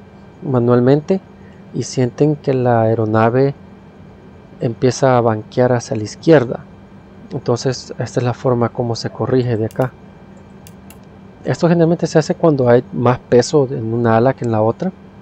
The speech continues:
que es raramente sucede en, en un A trescientos veinte, pero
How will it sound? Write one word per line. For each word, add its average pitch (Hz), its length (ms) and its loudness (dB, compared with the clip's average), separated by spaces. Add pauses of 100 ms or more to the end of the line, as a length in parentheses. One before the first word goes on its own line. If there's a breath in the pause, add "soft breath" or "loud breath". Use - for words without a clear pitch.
(360)
que 156 100 0
es 147 140 -2
raramente 135 540 2
sucede 120 480 0
en, 117 360 -6 (120)
en 117 140 -6
un 117 140 -2
A 117 60 0
trescientos 117 180 -2
veinte, 131 220 -2
pero 127 260 0